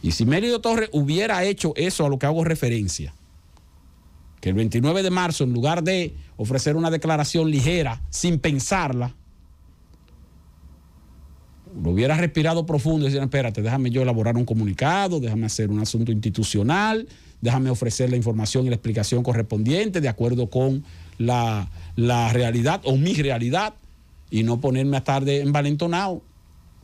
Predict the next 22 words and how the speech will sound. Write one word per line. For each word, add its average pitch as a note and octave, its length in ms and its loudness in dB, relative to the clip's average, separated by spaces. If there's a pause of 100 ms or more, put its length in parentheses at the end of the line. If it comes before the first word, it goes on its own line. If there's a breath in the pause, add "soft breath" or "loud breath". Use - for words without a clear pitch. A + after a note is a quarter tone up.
(800)
Ahora B3+ 360 0
se A#3+ 100 -2
embromó. C#3 480 0 (560)
¿Por D4 160 0
qué D#4+ 120 0
se C4 100 0
embromó? G3+ 360 0 (240 loud breath)
Primero, C#4+ 340 2
porque B3 180 -4
no C4+ 120 0
va C4 80 0
a - 20 0
ser A3+ 160 -2
candidato E3 480 0
a - 20 2
alcalde A#2 400 0
por G2+ 160 -4
Sa-, G2 160 -4
por A#2 200 -2
Santo G#2+ 240 0
Domingo A2 380 0
Este. - 280 -8